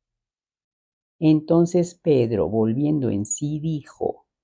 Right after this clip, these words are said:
"Ahora entiendo verdaderamente que el Señor ha enviado su ángel,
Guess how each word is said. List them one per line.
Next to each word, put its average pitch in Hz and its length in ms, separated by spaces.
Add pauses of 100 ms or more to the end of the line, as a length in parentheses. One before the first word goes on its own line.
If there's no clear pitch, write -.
(540)
"Ahora 156 420
entiendo 143 640
verdaderamente 123 1400
que 151 160
el 139 100
Señor 135 680
ha 156 60
enviado 127 560
su 143 300
ángel, 160 640